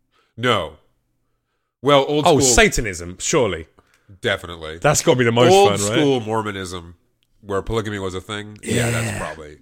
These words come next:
Speaker 1: like, 'cause you're living in such a strict, orderly conduct so as not to piss off God, right? And it's a very strict and orderly life.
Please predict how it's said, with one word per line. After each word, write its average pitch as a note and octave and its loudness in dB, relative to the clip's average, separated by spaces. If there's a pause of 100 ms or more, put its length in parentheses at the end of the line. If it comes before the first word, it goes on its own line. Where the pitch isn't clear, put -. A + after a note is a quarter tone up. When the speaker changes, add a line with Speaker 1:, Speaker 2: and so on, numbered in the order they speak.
(460)
Speaker 1:
like, - -4
'cause C3 -4
you're B2+ -2
living D3 2
in A2+ -10
such C3+ -12
a A#2+ -10
strict, - -10
orderly A#2 -6
conduct F#2 -12
so F#2+ -12
as F2 -14
not G2+ -10
to - -18
piss G#2 -14
off E2+ -12
God, E2 -8
right? E2+ -10
And G#2 -8
it's G2 -12
a A#2 -4
very B2 2
strict - -10
and G#2 -14
orderly F#2+ -8
life. F#2 -8